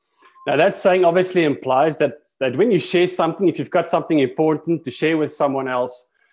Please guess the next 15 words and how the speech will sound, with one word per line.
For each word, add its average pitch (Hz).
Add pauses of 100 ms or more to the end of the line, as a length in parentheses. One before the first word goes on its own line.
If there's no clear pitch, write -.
(220)
that 131
your 185
conduct 185
or 165
the 143
way 151
that 170
you 151
share 190
that 156
something 139 (520)
doesn't 185
close 185
them 165
off, -